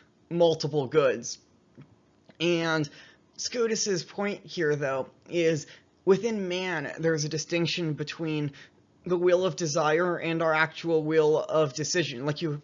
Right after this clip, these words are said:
have in Saint Maximus the Confessor, for example, in hi-, in Saint Maximus the natural will and the gnomic will. But in God, as Saint Maximus argued in his disputation with Pyrrhus,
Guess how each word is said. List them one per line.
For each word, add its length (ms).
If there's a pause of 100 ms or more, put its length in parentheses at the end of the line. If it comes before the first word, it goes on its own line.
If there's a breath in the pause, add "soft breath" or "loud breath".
have 240
in 80
Saint 180
Maximus 420
the 100
Confessor, 480
for 200
example, 520
in 60
hi-, 180 (240)
in 180
Saint 180
Maximus 440
the 120
natural 520
will 180
and 100
the 40
gnomic 360
will. 320 (720)
But 240
in 180
God, 480 (380 loud breath)
as 280
Saint 180
Maximus 480
argued 400
in 120
his 180
disputation 640
with 160
Pyrrhus, 480